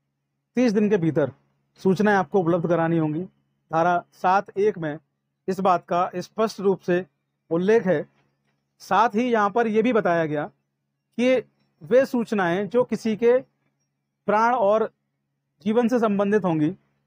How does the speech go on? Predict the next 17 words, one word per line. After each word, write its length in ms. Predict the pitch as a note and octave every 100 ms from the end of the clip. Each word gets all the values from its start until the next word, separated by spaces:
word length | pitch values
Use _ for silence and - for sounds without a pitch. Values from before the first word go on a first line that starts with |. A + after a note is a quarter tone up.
| _ _ _ _ _ -
वे 140 | B3
सूचनाएं 480 | B3+ A3 F3+ E3+ F3+
आपको 300 | E3 - G3+
अड़तालीस 540 | A3 D#3+ D3 F3+ A3+
घंटे 280 | F3 E3 E3+
के 120 | F#3
भीतर 300 | D#3 D#3 G#3+
भीतर 320 | D#3+ D3+ D#3 E3+ _ _ _ -
जन 120 | F#3+
सूचना 300 | G3+ G#3+ G#3+
अधिकारी 400 | F#3+ D#3+ D#3+ D#3
को 120 | E3+
उपलब्ध 320 | F3 D#3 C#3+ E3
करानी 340 | D3 C#3+ E3+
होंगी। 240 | F3+ D#3 A#2+ _ _ _ _ _ -
धारा 260 | F3 G3+ A#3
सात 400 | - F#3+ F3+ G3